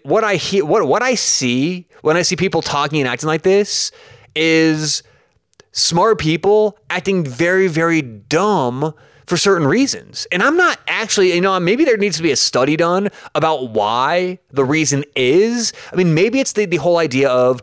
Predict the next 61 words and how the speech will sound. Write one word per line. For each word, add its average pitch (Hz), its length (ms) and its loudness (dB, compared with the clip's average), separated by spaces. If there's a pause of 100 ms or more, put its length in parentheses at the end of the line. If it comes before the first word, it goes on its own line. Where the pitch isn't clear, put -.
(160)
when 151 200 2
you 196 120 2
look 220 200 -2
at 208 60 -6
your 175 100 -2
team, 160 360 -4
you 143 40 -2
sort 190 200 0
of 180 60 2
look 165 100 -6
at 175 60 -4
your 147 40 -8
team 156 220 -2
as 110 240 -4
your 117 260 2
team, 90 320 -8
right? 113 340 -2 (200)
And 190 80 0
it's 196 100 -2
hard 269 180 0
to 277 60 -4
criticize 175 500 0
your 147 200 2
team. 165 160 -4
You 175 60 4
always 208 180 2
want 208 100 -2
the 180 80 -2
best 160 300 -4
of - 0 -
the 147 120 -2
best 143 120 -2
for 139 80 -6
your 123 180 0
team. 165 220 -2
It's 113 100 -2
hard 190 240 0
to 180 240 2 (240)
objectively 143 640 -2
look 143 200 0
at 131 140 0
a 117 40 -4
team 120 360 -4 (160)
who 147 80 -2
you 147 140 2
look 143 120 0
at 143 80 0
as 117 120 -2
being 104 240 -4
yours, 95 360 0
right? 123 80 0
It's 156 120 -2
kinda 254 140 0
like 254 120 0
having 180 220 0
children. 104 520 0 (400)
Uh, 143 200 -2
i-, - 20 -4
i-, 165 440 -4
if 156 140 -4
your 247 300 -2